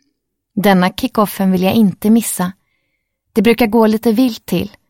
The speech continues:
Bara en liten varning", skrattar Melissa. Johanna låter handen ligga kvar på Melissas arm.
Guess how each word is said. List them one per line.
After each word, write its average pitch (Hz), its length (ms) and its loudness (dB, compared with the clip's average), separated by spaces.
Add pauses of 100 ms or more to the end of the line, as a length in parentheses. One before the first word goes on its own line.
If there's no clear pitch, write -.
(380)
Bara 196 260 4
en 190 120 2
liten 185 260 0
varning", 190 460 2 (360)
skrattar 180 440 -2
Melissa. 190 500 -2 (920)
Johanna 196 440 2
låter 180 280 0
handen 180 400 0
ligga 185 200 0
kvar 196 420 0 (320)
på 202 100 -4
Melissas 196 580 0
arm. 185 280 -2